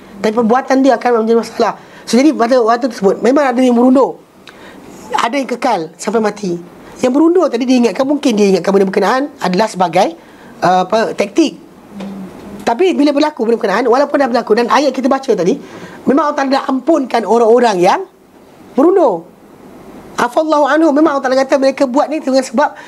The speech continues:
ada benda mereka buat, maka syaitan berjaya gelincirkan mereka. Tapi afallahu anhum. So, Osman jawab balik, kan dia jawab balik pada, pada, pada,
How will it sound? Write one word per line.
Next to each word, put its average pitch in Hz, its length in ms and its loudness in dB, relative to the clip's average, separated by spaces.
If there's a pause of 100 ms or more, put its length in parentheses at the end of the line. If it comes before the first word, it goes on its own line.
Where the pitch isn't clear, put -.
(140)
ada 226 180 -2
benda 269 240 -2
mereka 262 240 0
buat, 262 160 2
maka 254 220 -8
syaitan 247 260 -2
berjaya 233 300 0
gelincirkan 214 500 0
mereka. 185 240 -2 (320)
Tapi 339 320 2
afallahu 330 560 0
anhum. 330 420 2 (840)
So, - 160 -2
Osman 320 240 2
jawab 285 240 2
balik, - 400 -4
kan 247 160 0
dia 240 80 4
jawab 233 240 0
balik 233 80 0
pada, 214 280 0
pada, 220 200 0
pada, 214 180 2